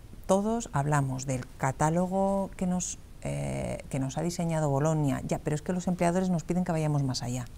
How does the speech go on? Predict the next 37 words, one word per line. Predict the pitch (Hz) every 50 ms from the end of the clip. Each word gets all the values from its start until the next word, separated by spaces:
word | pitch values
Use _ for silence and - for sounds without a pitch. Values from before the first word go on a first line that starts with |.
| - - - - - - - - - - - -
Por | - -
ejemplo, | 123 - 143 139 131 156
ya | 156 156 151
no | 156 165
les | 165 170 160 151
vale | 147 143 151 156 151
con | - 147 147 143 143 131
que | - - 143 139 135
desarrollemos | 131 135 135 - 135 135 135 135 135 143 147 -
competencias | - 151 139 139 139 135 131 147 143
como | - 151 143 139
trabajo | - 127 127 - -
en | 160 143
equipo. | 131 - 156 170 - 131 120 - - - - - - - - - - - - - - - - - - - - -
Cualquier | - - 127 - - - 147 160
compañía | 156 - 180 175 160 - 160 151 156 160 160 160 156
actual | 160 151 - - 160 156 165 214 247
está | 214 - - 147
trabajando | 143 160 151 151 143 - 160 156 165 175 196 220 - - - - -
en | - 139 135
un | 139 139 143 143 143 143 147 143 -
modelo | 147 143 139 139 139 143 175 185
de | 180
metodología | 160 143 131 147 127 120 117 120 - - 143 135
ágil, | 135 - - 151 135 127
así | 127 - 135
que | - - 147 147 156 - -
nuestros | 156 139 - - 135 123
estudiantes | 131 - - 131 139 139 160 185 196 247 277 285 - - - - - - - - - - -
de | - 131 131
grado, | 127 156 160 147 143 131 117
de | 120
formación | - - - 127 127 117 143 147
profesional | 151 - 170 175 160 - - 147 147 147 143 139 131
o | 123
de | 127 127
posgrado | - - 127 127 135 139 151 170 214 269